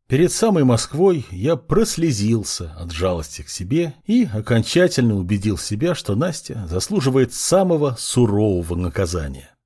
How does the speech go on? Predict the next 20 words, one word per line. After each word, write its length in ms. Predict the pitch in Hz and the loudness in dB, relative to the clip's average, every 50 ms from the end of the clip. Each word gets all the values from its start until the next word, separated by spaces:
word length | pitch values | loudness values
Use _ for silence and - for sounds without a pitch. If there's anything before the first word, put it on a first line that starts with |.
| _ _ - | _ _ -12
И 100 | - 98 | -12 -6
пятнадцать 680 | - - 123 123 - 147 170 180 170 - 143 123 - - | -2 -2 -2 0 2 2 2 2 2 0 -4 -6 -4 -4
тысяч 380 | 175 175 - 135 120 87 95 | -2 -2 0 -2 -2 -4 -2
долларов, 600 | 101 104 165 190 196 147 95 73 73 - - - - - | 2 4 4 6 6 4 0 -2 -6 -10 -14 -16 -14 -12
которые 440 | - 80 - - 82 85 90 98 95 | -12 -12 -10 -8 -6 -2 -2 0 2
я 180 | 98 101 92 | 2 2 2
у 80 | 90 92 | 2 2
нее 240 | 95 104 104 98 90 | 2 2 2 2 0
взял, 400 | 80 78 82 131 165 165 123 - - - - - - | -2 -2 0 2 2 2 0 -2 -6 -8 -8 -4 0
очень 460 | - 185 202 180 - - - 95 92 | 4 4 4 4 4 0 -4 -4 -4
удачно 500 | 104 101 131 175 170 - - - 78 78 - | -2 0 0 0 0 -2 -6 -10 -12 -14 -14
становились 640 | - - 151 165 156 147 147 135 127 117 120 - - | -10 -6 -4 -2 0 0 2 2 2 0 0 -2 0
орудием 560 | - 151 170 170 175 143 110 87 90 80 76 | 2 2 4 4 4 2 2 0 -2 -4 -6
наказания. 640 | 78 78 73 - 110 92 92 80 69 65 - - _ _ _ _ _ _ _ _ _ | -6 -6 -4 -4 -4 -2 -4 -6 -8 -10 -14 -18 _ _ _ _ _ _ _ _ _
В 140 | - 90 92 | -12 -4 0
вагоне 380 | 113 123 143 175 220 202 180 | 0 2 2 4 4 4 4
было 260 | 151 139 143 143 143 117 | 2 2 2 2 2 2
холодно, 640 | - - - 127 104 85 82 76 73 73 73 - - _ _ _ _ _ | 0 0 0 0 0 -2 -6 -10 -12 -14 -16 -16 -18 _ _ _ _ _
но 300 | - 92 101 117 - - _ - | -14 -12 -12 -12 -12 -16 _ -8
договор, 880 | 104 101 107 104 101 104 101 101 95 110 117 110 110 - - _ | -4 -2 -2 0 0 -2 -2 -2 -4 -6 -6 -8 -8 -12 -18 _